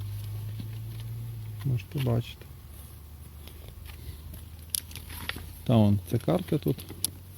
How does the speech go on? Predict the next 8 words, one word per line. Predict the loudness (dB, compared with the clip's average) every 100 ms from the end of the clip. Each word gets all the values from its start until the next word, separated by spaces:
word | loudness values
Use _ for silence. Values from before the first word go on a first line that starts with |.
| -10 -2 -2 -2 -12 -12 -8 -8 -8 -14 -14 -14 -14 -14 -16 -16
Тут | -16 -14 2 6 8
теж |
якісь | 10 8 8 4 10
різні | 10 12 12
приколи. | 10 8 6 8 10 10 10 10 8 4 -6 -4 6 6 6 -2 -20 -20 -18 -16 -14 -16 -14 -10 -10 -10 -18 -18 -12 -12 -12 -20 -18 -18 -20 -16 -12 -12 -14 -20 -20 -20 -20 -18 -14 -14 -16 -10 -8 -8 -6 2
Тут | 4 4
якийсь | 2 2 2 -2
розклад, | 0 -2 0 0